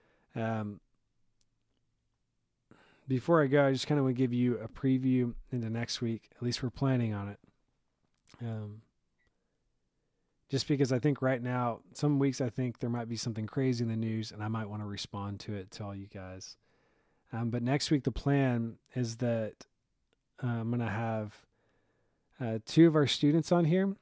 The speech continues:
and I'm gonna interview them about Beach Reach and hear about what that was like. And we're gonna talk about what evangelism can even look like right now during quarantine <laughs> when we can't see people. Um, so I'm excited for that. Um,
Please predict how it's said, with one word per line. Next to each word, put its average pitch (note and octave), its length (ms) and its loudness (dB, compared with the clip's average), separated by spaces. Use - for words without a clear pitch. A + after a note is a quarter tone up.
and B2+ 480 0
I'm A#2 80 -2
gonna B2+ 140 2
interview B2+ 400 2
them B2 140 2
about G#2+ 340 -4
Beach D3+ 320 0
Reach C#3+ 500 2
and A#2+ 100 2
hear B2 140 2
about A#2+ 240 2
what A#2+ 140 -2
that B2+ 180 0
was A#2+ 200 -2
like. A#2+ 400 0
And A#2+ 80 -4
we're B2 100 -2
gonna B2 100 0
talk A#2+ 240 -4
about A#2+ 180 -2
what A2 180 -4
evangelism A2 960 -4
can B2 140 2
even A2+ 280 0
look A2+ 220 -4
like G#2 220 -6
right A2 220 -2
now G#2+ 180 -2
during G#2 260 -4
quarantine G#2+ 680 -6
<laughs> - 180 -20
when B2 140 2
we G#2+ 100 -2
can't G#2+ 240 -4
see A2+ 220 0
people. G#2 420 -8
Um, A2+ 280 -2
so C#3 100 2
I'm C3 80 4
excited C#3+ 420 4
for D3 140 0
that. B2+ 320 2
Um, A2 380 -4